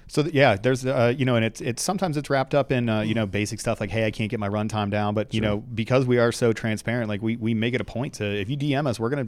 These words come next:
Speaker 1: we're gonna D M you back. One of
Speaker 2: Yeah.
Speaker 1: us is gonna hit you back in twenty-four hours. And, you know, we've gotten all the way up to, "Hey, I was having a really hard time mentally and I didn't tell you guys, but, you know, we had this conversation and you guys sort of gave me hope for the
Speaker 2: Mm-hmm.
Speaker 1: future." You know,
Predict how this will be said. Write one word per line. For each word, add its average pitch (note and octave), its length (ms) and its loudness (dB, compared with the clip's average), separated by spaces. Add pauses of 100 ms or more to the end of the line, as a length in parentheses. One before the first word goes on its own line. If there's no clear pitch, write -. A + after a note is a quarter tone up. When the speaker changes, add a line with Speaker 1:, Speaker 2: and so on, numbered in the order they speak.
Speaker 1:
we're B2+ 120 -2
gonna B2+ 160 0
D A#2+ 160 -2
M A#2 80 0
you G#2 60 0
back. G#2+ 260 -6
One G#2+ 120 0
of B2 60 0
Speaker 2:
Yeah. A#2 40 2
Speaker 1:
us A2 100 -2
is - 60 -12
gonna A2+ 160 0
hit A2+ 140 -2
you G#2+ 40 -12
back A2 180 0
in G2 80 -4
twenty-four G2+ 380 -6
hours. G#2+ 280 0
And, G2+ 240 -2
you G#2+ 60 -2
know, G#2 100 0
we've B2 160 2
gotten A#2 280 2
all G#2+ 160 0
the A2 60 2
way G#2+ 140 2
up A2+ 100 -2
to, G#2+ 200 0 (360)
"Hey, A2+ 120 2
I A#2+ 40 4
was B2 100 2
having A2 280 2
a - 20 -4
really G#2+ 200 2
hard G#2+ 200 0
time G#2+ 200 0
mentally G#2+ 360 0
and G2 80 -2
I G#2+ 40 0
didn't A2+ 180 -6
tell A2+ 180 0
you A2 140 -2
guys, G2 260 -2
but, G2 180 -6
you G2 80 -6
know, G2 80 -4
we A2 80 0
had A2+ 100 0
this G2+ 120 -4
conversation G2+ 580 -4
and G2 100 -4
you G#2 100 -4
guys G2+ 240 -2 (140)
sort G#2 200 -4
of F#2 60 -6
gave G2+ 180 -2
me G#2 120 -4
hope G2 240 -4
for - 80 -6
the G2+ 60 2
Speaker 2:
Mm-hmm. A#2+ 120 2
Speaker 1:
future." G#2+ 220 -2
You G2+ 100 -2
know, G2+ 200 -4